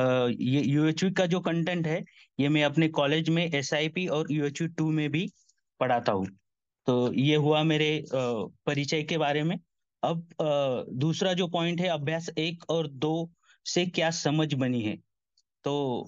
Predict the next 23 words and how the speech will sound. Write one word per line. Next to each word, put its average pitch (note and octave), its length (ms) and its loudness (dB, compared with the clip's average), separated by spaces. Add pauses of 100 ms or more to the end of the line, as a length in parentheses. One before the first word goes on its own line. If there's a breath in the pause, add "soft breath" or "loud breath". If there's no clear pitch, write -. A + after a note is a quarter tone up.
(120)
इसे C#3+ 240 2
अगर E3+ 200 2
मैं F3 240 2
देखता D3+ 460 -2
हूँ E3 280 0
तो F3+ 140 0
मुझे E3+ 240 0
ये E3+ 460 -2 (320 loud breath)
समझ E3 400 2
आता D3+ 260 4
है E3+ 220 2
या D3+ 280 2 (140)
देख D3+ 320 -2
पाता D#3 260 -2
हूँ E3 260 -2
कि G3 380 -2
निरंतरता F#3+ 1000 0
में F#3+ 400 -2 (280 loud breath)
तृप्तिपूर्वक F#3 720 0
जीने, E3 640 0
जीना D#3 460 -2
हो D#3+ 220 -2
पाए C#3 360 -4